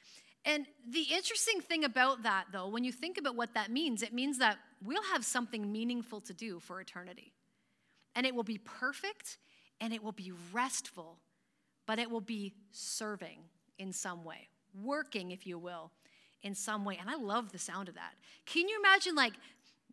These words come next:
every day having something to do that is the,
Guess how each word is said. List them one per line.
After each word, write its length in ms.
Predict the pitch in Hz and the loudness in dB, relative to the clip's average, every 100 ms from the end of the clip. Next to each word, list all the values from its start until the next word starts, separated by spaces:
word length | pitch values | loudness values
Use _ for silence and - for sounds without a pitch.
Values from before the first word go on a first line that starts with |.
| - _ - 196 - _ - | -20 _ -20 -20 -20 _ 4
every 300 | 285 302 302 | 4 4 2
day 480 | 233 240 262 302 302 - | 4 4 4 2 -4 -2
having 360 | - 269 262 | 6 8 6
something 460 | 247 269 262 269 262 | 4 4 2 2 0
to 80 | 254 | 0
do 240 | 214 247 | 0 4
that 160 | 240 226 | 4 4
is 160 | 233 | 0
the, 140 | 190 | -2